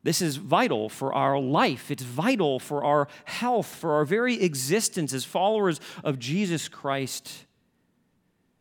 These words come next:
I, I love this. It's a reminder, listen, this kind of relationship,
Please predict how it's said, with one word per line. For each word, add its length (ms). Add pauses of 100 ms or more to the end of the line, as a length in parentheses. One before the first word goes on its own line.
(1300)
I, 120
I 120
love 280
this. 420
It's 160
a 60
reminder, 560
listen, 340
this 160
kind 260
of 100
relationship, 760